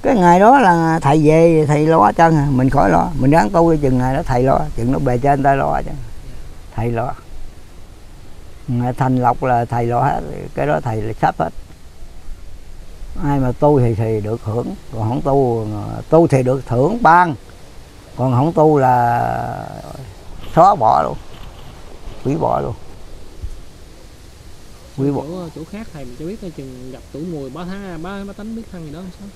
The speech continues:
Speaker 1: Mùi là tới, mùi tới nè.
Speaker 2: Dạ.
Speaker 1: Thìn Tỵ Ngọ Mùi tới là sơ-, xong luôn rồi đó,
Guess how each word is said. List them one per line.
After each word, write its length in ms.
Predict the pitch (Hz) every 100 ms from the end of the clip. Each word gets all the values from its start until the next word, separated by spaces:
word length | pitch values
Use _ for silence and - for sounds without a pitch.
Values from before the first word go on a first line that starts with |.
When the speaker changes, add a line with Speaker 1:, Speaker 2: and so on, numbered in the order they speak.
| -
Speaker 1:
Mùi 260 | 131 160 165
là 120 | 165
tới, 240 | 202 330
mùi 180 | 196 185
tới 180 | 226 339
nè. 220 | 208 202 277 269 151
Speaker 2:
Dạ. 100 | 139 139 - - - - - - -
Speaker 1:
Thìn 500 | 165 202 208 208 208
Tỵ 200 | 160 202 254 254
Ngọ 340 | 240 170 202 240
Mùi 380 | 180 190 190
tới 300 | 185 247 339
là 180 | 247 190 -
sơ-, 360 | 214 190 190 180
xong 240 | 214 233 240
luôn 160 | 240
rồi 100 | 233
đó, 80 | -